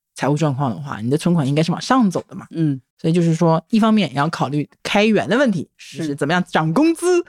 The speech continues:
Speaker 2: 对。
Speaker 1: 或者，<laughs> 压力现在给到我这边。
Speaker 2: 有副业。
Speaker 1: 对，我是鼓励大家有副业的。
Speaker 2: 是。
Speaker 1: 对，我不担心你有副业，我反而希望你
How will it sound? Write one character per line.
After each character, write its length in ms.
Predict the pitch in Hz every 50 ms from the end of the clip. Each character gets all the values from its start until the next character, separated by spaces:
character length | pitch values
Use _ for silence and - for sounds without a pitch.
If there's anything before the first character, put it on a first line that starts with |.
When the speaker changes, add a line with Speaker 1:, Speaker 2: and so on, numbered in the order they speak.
| -
Speaker 2:
对。 200 | - 190 170 160
Speaker 1:
或 160 | 143 302 320 294
者， 80 | 247 233 - - 349 - - 571 - - - - - -
<laughs> 600 | - 453 - - - - 523 - _ - - -
压 140 | - 226 247
力 100 | 277 285
现 100 | 254 285
在 80 | 277 277
给 120 | 262 262
到 100 | 262 349
我 180 | 392 311 269 240
这 160 | 233 381 349
边。 160 | 311 359 359 427 - - - 359 - -
Speaker 2:
有 140 | 233 220 208
副 300 | - - - 392 320 269
业。 260 | 294 359 349 277 226 - - - - - _
Speaker 1:
对， 180 | - 165 151 127 - _ _ _
我 180 | - 160 165 160
是 120 | 208 254
鼓 180 | 208 214 160 139
励 160 | 165 175 160
大 100 | 160 151
家 120 | 147 143
有 120 | 151 - 131
副 220 | - - 147 135
业 180 | 131 127 113 85
的。 60 | 69 -
Speaker 2:
是。 180 | - - 147
Speaker 1:
对， 140 | - - - - _ _
我 140 | - 160 160
不 140 | 165 214 226
担 180 | 202 180 180
心 320 | 190 - 180 165 165 156 135 -
你 80 | 135 147
有 160 | 151 123 120
副 180 | 135 - 147
业， 120 | 135 123 123
我 100 | 131 143
反 180 | 147 - 123
而 100 | 85 107
希 200 | 147 - - 170
望 180 | 165 160 156 143
你 120 | 131 -